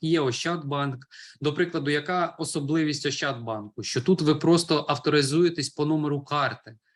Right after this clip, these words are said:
Ви вводите номер карти і проходите авторизацію в Ощадбанкі через номер карти. От Приватбанк — це додаток. Я знову можу натиснути Приватбанк, натиснути "Продовжити". Система знову,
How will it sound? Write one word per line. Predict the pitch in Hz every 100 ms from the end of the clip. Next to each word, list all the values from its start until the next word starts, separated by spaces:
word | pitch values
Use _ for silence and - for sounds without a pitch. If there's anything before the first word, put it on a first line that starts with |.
| _
Ви | 127 139
вводите | 135 170 165 156 151
номер | 156 160 139
карти | - 175 180 - 143 143 -
і | 165 156 143 - - _
проходите | - 143 175 160 151
авторизацію | 127 147 143 147 143 143 135
в |
Ощадбанкі | 127 139 143 196 190 143
через | 151 139 127
номер | 143 131 113
карти. | 120 117 -
От | 160 170
Приватбанк — | - 170 190 156 160 156
це | - 127
додаток. | 135 120 104 - - _ _ _ _ - _ _ _ _ _ _ _
Я | 165 208
знову | 190 185 160
можу | 143 139
натиснути | 135 131 135 127 120 120
Приватбанк, | 131 139 143 135 160 180 185 _ _ _ -
натиснути | 127 143 143 127 127
"Продовжити". | 151 139 160 175 156 151 143 135 127 _ _ -
Система | 131 127 160 147
знову, | 131 160 151 131 113